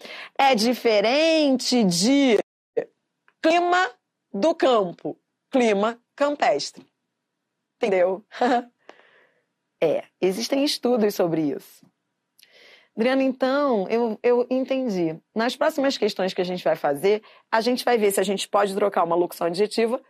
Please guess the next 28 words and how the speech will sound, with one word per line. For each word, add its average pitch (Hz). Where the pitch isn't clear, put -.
pelo 277
adjetivo 254
cognato. 254
E 269
a -
gente 285
vai 277
ver 269
que 285
nem 311
sempre 302
a -
gente 285
consegue. 226
É, 277
nem 277
sempre. 254
Ó, 208
vambora 220
de 208
F 254
G 262
V. 160
Um 311
beijo 349
de 320
minha 330
mãe. 196